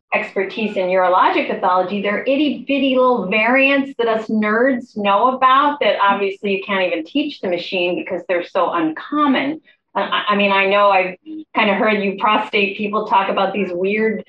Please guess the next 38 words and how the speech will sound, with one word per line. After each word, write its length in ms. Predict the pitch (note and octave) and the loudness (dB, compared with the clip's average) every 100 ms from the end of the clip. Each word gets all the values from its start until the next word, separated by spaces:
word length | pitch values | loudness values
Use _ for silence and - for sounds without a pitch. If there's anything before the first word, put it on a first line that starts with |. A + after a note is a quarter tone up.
| - _ A3+ | -20 _ -4
immunostaining 1040 | A3 A#3 A3 G#3 G#3 - G#3+ G3+ G#3 G3+ | -2 0 2 0 0 -4 -2 0 0 -2
patterns, 540 | - F#3+ F#3+ F#3 F#3 F#3 | -2 2 2 2 2 0
and 160 | F3 | -2
you 80 | F3 | -2
still 300 | - A#3 A3+ | -4 0 2
know 180 | G#3 G3+ | 4 2
it's 180 | F#3 - | 0 -4
cancer, 540 | - F#3+ E3 - F#3 | -2 -2 -2 -2 -2
even 220 | F3 F3 | 0 -2
though 120 | E3+ E3 | -2 -2
it 160 | - - | -4 -2
stains 360 | D4 C#4 C4 - | 2 2 0 0
funny. 440 | D4+ C#4 - - - _ _ | -2 0 -4 -10 -20 _ _
So 320 | A3+ G#3+ B3+ | 0 2 0
there's 180 | A#3 A3 | 0 2
all 160 | C#4+ C4+ | 2 4
that 280 | - - - | 4 2 -2
kind 200 | A3 F#3+ | -2 0
of 140 | F#3 | 0
stuff. 280 | A#3 - - | 0 -2 -2
You 140 | G3 F#3 | -8 -8
still 340 | - B3 A#3+ | -6 -2 0
need 220 | A#3 G3 | 0 2
a 160 | F3 E3 | 0 0
human 400 | G3 F#3 F3 D#3+ | -4 -2 -2 -4
to 160 | D#3 - | -6 -6
supervise 680 | D#4 C4 F#3+ F3 D#3 D#3+ D#3 | -4 -4 0 0 2 0 -2
even 440 | G3 F3+ E3+ E3 D#3 | -6 -4 -2 -4 -4
very 300 | F#3 F3 E3+ | 0 2 2
good 220 | E3 F3 E3 | 0 -2 0
A 280 | F3 D#3+ D#3+ | -2 -2 0
I. 380 | D#3+ D#3+ - - - _ | 0 0 -4 -8 -18 _
But 120 | G3+ | -2
I 60 | - | 0
think 260 | D#4+ - | -2 -2
A 180 | G#3+ G#3+ | -2 2
I 320 | G3 G#3 A#3+ | 4 4 2
will 300 | A3 F#3+ F3+ | 2 2 0